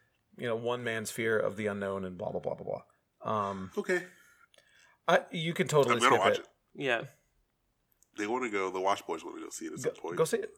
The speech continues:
Speaker 2: You should.
Speaker 3: I, we all
Speaker 1: I
Speaker 3: go.
Speaker 1: actually would
Speaker 2: I wa-, I
Speaker 1: Love it if you saw that movie.
Speaker 2: w-,
Speaker 1: I wanna
Speaker 2: our
Speaker 1: know what you think.
Speaker 2: I believe our first reaction after the movie was, "Can you imagine if Ron was here?"
Speaker 1: It was. That was, like, one of the first things we said. 'Cause you were like, "Maybe gonna
Speaker 3: I'm
Speaker 1: come at
Speaker 3: so
Speaker 1: one point."
Speaker 3: bad
Speaker 1: And we're
Speaker 3: on
Speaker 1: like, "Good thing
Speaker 3: Ron.
Speaker 1: Ryan
Speaker 3: I was
Speaker 1: didn't come."
Speaker 3: definitely gonna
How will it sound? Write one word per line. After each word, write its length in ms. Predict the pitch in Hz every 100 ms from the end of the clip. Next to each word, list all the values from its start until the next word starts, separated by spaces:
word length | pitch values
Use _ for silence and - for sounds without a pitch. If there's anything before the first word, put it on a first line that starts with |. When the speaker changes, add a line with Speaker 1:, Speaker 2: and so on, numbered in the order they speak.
| - - - -
Speaker 2:
You 80 | 165
should. 160 | - 104
Speaker 3:
I, 200 | 104 101
we 180 | 127 139
all 120 | 120
Speaker 1:
I 160 | 175
Speaker 3:
go. 40 | 202
Speaker 1:
actually 160 | - 269
would 200 | 208 135 - - -
Speaker 2:
I 60 | 165
wa-, 180 | 165 -
I 100 | 190
Speaker 1:
Love 200 | 131 127
it 80 | 120
if 100 | 113
you 80 | 107
saw 160 | 104
that 120 | 104 101
movie. 240 | 104 104
Speaker 2:
w-, 200 | 156 202 -
Speaker 1:
I 60 | 135
wanna 140 | 160
Speaker 2:
our 60 | 180
Speaker 1:
know 100 | 151
what 100 | 127
you 80 |
think. 300 | 117 113 107 -
Speaker 2:
I 120 | 147
believe 360 | 147 156 240 185
our 120 | 151
first 280 | 165 160 -
reaction 360 | 131 135 147
after 180 | 131 135
the 60 | 120
movie 260 | 123 120
was, 160 | 110 107
"Can 160 | - 151
you 80 |
imagine 300 | 180 117 113
if 100 | 110
Ron 160 | 104 98
was 140 | -
here?" 160 | - 110 -
Speaker 1:
It 120 | 131
was. 220 | 120 117 -
That 60 |
was, 100 | 127
like, 80 | 151
one 100 | 160
of 80 | 139
the 60 | 113
first 120 | 110
things 160 | 107 98
we 80 |
said. 240 | 98 107 - - _
'Cause 160 | - 135
you 80 | 151
were 100 | 151
like, 240 | 139 -
"Maybe 240 | 123 120
gonna 140 | 127 117
Speaker 3:
I'm 40 |
Speaker 1:
come 140 | 113 117
at 60 |
Speaker 3:
so 120 | - 117
Speaker 1:
one 80 | -
point." 220 | 147 156
Speaker 3:
bad 100 | 82
Speaker 1:
And 40 | 85
we're 60 |
Speaker 3:
on 40 | 120
Speaker 1:
like, 160 | 117 -
"Good 80 | 165
thing 120 | 202
Speaker 3:
Ron. 100 | 113
Speaker 1:
Ryan 140 | 131
Speaker 3:
I 20 | 185
was 80 |
Speaker 1:
didn't 100 | 160
come." 80 | 131
Speaker 3:
definitely 220 | 147 104
gonna 100 | 87